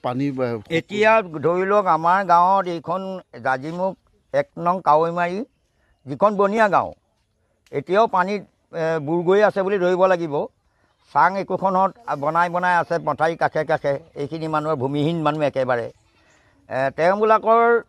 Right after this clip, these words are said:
Speaker 2: এ, ধৰি লওক এতিয়াৰ পৰা কাতি মাহলৈকে পানী থাকেই আৰু। তথাস্থ এতিয়াতো বহুত পানী হৈ আছে।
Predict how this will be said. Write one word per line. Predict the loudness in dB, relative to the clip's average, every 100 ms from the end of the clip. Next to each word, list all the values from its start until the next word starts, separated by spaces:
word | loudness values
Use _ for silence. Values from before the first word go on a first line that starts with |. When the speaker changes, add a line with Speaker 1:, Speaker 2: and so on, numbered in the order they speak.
| _ _ _ _
Speaker 2:
এ, | -4 0
ধৰি | 0 2
লওক | 2
এতিয়াৰ | 0 2 2
পৰা | 4 2
কাতি | 2 0
মাহলৈকে | 0 2 4 2
পানী | 0 0 -2
থাকেই | 0 4
আৰু। | 6 4 0 -12 _
তথাস্থ | -2 2 2 2
এতিয়াতো | 4 4 2 0 0 0
বহুত | -2 0 0 -2
পানী | -4 -2
হৈ | 0
আছে। | 0 -2 -8